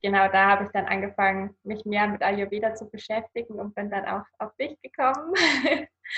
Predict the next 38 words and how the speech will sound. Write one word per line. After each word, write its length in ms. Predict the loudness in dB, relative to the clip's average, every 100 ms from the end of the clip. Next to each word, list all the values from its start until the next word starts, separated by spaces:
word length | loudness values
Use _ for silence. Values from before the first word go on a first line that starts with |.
| -4 -4 -4 -6 -8 -4
Und 140 | 2
dadurch 300 | 4 6 6
haben 140 | 4 4
wir 160 | 4
ja 60 | 4
dann 160 | 0 -2
die 80 |
Beratung 520 | -4 0 4 4 0 -4
gestartet, 680 | -6 -2 0 0 -2 -8 -10 _ _ _ _
einfach 520 | 0 0 2 0 -2 -8 -6
damit 320 | -2 -2 -6 _
halt 200 | -4 -4
diese 400 | -4 0 2 2 -2 _
ewigen 380 | -2 0 0 -4
Krämpfe, 360 | -2 -2 -2 -4
weil 280 | -4 0 -2
ich 60 | -2
hatte 180 | -8 -6
wirklich 240 | -6 -6
dann 180 | -6 -6 -4
eigentlich 320 | -6 -6 -10 -2
täglich 340 | -2 -2 -8
Schmerzen 600 | -12 0 0 0 -4 -12
und 200 | -8 -8 -6
täglich 340 | -8 -10 -18 _ -4
Krämpfe 580 | -4 -4 -8 -4 -4 -4
und 120 | -6
immer 360 | -2 -2 -2 -6 0
Bauchschmerzen, 640 | 4 4 2 -2 -2 -2
mich 160 | -10 -8
unwohl 400 | -8 -4 -4 -4
gefühlt, 680 | -6 -12 _ -10 -8 -10 -14 _ _ _ _ _
ungut 380 | -8 -6 -8 -8
gefühlt, 340 | -10 -6 -2
auch 200 | -2 0
wenig 320 | -2 -2 -4
Energie, 640 | -4 -4 -4 -8 -8 -6 -4
wenig 300 | -4 -6